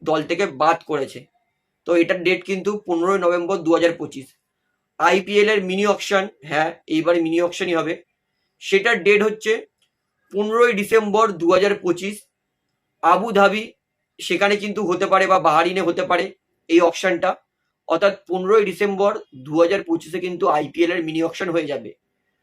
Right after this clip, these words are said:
অর্থাৎ আইপিএল এর অকশন কিন্তু এবার আমরা খুবই তাড়াতাড়ি দেখতে পেয়ে যাবো এবং আমি কিন্তু আইপিএল সংক্রান্ত আবার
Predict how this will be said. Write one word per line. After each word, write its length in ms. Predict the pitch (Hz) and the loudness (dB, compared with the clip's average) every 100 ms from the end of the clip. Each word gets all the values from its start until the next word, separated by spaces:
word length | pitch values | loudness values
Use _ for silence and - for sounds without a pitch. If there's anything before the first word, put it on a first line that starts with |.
| _ - | _ -8
অর্থাৎ 200 | 156 175 | 0 2
আইপিএল 340 | 156 160 190 190 | 2 2 0 2
এর 100 | 175 | 0
অকশন 200 | - 180 | -2 -6
কিন্তু 220 | 160 180 | -6 -4
এবার 160 | 185 180 | 0 0
আমরা 120 | 180 185 | -2 -4
খুবই 160 | 165 170 | -4 -2
তাড়াতাড়ি 300 | 170 175 190 | -2 -2 -2
দেখতে 260 | 160 - 170 | -4 -4 -4
পেয়ে 200 | 170 170 | -2 0
যাবো 120 | 180 180 | -2 -4
এবং 120 | 185 | -6
আমি 140 | 147 151 | -8 -6
কিন্তু 200 | 170 160 | -6 -4
আইপিএল 360 | 151 147 175 160 | -4 -4 -6 -8
সংক্রান্ত 440 | 156 151 175 160 160 | -8 -10 -8 -6 -4
আবার 220 | 143 | -2